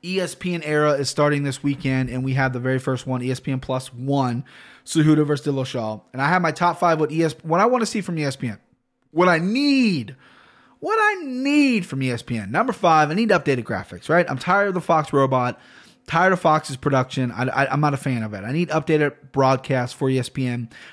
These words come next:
I don't wanna see the same shit on Monday Night Football I see for, for M M A, right? Keep the E S P N branding, but let's change it up a little bit. Number four, keep a two-man booth. Three's a crown. That's it. I don't like three guys. I want two. Give me Anik and Rogan or Anik and D C.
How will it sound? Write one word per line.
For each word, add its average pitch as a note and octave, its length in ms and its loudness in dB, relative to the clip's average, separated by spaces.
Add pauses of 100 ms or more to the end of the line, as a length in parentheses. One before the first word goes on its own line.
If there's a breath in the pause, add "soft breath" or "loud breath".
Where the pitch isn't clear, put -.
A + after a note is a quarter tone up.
I C3 120 0
don't E3 140 4
wanna F#3 140 2
see F#3 160 -4
the E3+ 100 -2
same F3 240 -2
shit E3 220 0
on D#3 100 -2
Monday D#3+ 260 -2
Night D3 80 -6
Football D3+ 280 0
I C#3+ 80 2
see C#3 220 -4
for, B2 460 -2
for C3 220 -2
M C3 140 0
M B2+ 120 0
A, G#2+ 140 -4
right? B2+ 240 -2 (320 loud breath)
Keep F#3 240 -4
the A3+ 120 -4
E A#3+ 40 4
S A#3 100 2
P B3+ 140 -2
N B3+ 80 -2
branding, G3+ 560 0 (300 loud breath)
but D3+ 160 4
let's D#3 180 2
change F3 220 2
it D3 80 0
up C3+ 160 0
a - 20 -2
little A#2+ 200 -4
bit. A2 180 -10
Number D3 180 -4
four, F3 420 4 (200 loud breath)
keep C4+ 160 -2
a G3 40 0
two-man F3 360 0
booth. E3 400 2 (280)
Three's F#4 220 6
a G3+ 60 -4
crown. G3 440 2 (280)
That's E4 240 0
it. A#3 260 4
I G#3 100 0
don't B3 120 2
like A#3+ 200 -2
three A3 180 -4
guys. D3+ 340 4
I C#3 60 0
want F#3 200 -2
two. D#3 360 4
Give D3 180 -2
me A3 260 0
Anik G3 440 0
and F#3+ 140 0
Rogan F#3+ 360 4
or B2 100 -6
Anik F#3 380 -2
and F3+ 100 -4
D F#3+ 140 -4
C. F3+ 400 -4